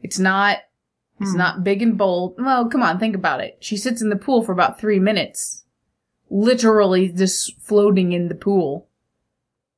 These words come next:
Speaker 1: looking at a squirrel, looking around,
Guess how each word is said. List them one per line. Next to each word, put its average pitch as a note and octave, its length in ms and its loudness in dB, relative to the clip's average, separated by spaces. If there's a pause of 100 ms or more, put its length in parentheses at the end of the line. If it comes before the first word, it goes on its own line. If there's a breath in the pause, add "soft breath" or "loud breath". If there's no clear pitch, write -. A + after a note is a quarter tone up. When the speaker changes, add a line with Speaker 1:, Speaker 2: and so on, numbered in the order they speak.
(240)
Speaker 1:
looking F#3 300 -2
at F3+ 100 0
a F3 40 -4
squirrel, E3+ 840 0 (220)
looking E3+ 340 -4
around, E3+ 760 -2